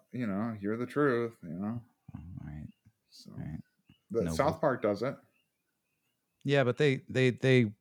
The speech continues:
Speaker 2: are pretty good about, you know, trying to
Speaker 1: Making it so funny and so cryptically, like, allegorically that you don't even
Speaker 2: Well, and, like, trying to, trying to, you know, give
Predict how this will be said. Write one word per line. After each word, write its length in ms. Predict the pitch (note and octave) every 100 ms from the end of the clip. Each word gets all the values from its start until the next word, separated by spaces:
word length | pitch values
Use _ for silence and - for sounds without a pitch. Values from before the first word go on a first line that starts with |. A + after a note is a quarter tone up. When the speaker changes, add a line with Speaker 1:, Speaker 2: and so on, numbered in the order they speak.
| -
Speaker 2:
are 120 | C3
pretty 240 | A#2 C3 G#2+
good 180 | G#2 G2+
about, 380 | F2+ F2 D#2+ - -
you 140 | G#2+
know, 220 | E2+ E2
trying 240 | - A2 F#2+
to 60 |
Speaker 1:
Making 160 | D#2+ G#2
it 100 | F#2+
so 420 | - - A#2 A2+
funny 420 | - A#2+ A2+ A2+
and 140 | G#2+ G2+
so 320 | A2+ G#2+ - _
cryptically, 720 | - B2 - A#2 - A2 G#2 G2
like, 200 | A2 G#2 G#2+
allegorically 720 | G#2+ G#2+ A2+ A2+ A2+ A2+ A2+
that 160 | G#2+
you 100 | F2+
don't 200 | G#2 G#2
even 260 | G#2+ G#2 G2 _ _ _ _ -
Speaker 2:
Well, 260 | F3 D3+ B2
and, 200 | A#2 A2+
like, 260 | G#2 F#2+
trying 220 | - A#2+ F#2
to, 460 | F#2+ F#2+ F#3+ F3+ -
trying 180 | B2+ G2
to, 220 | F#2+ F#2+ - -
you 100 | G#2+
know, 120 | F#2
give 420 | E2+ G#2+ F2 F2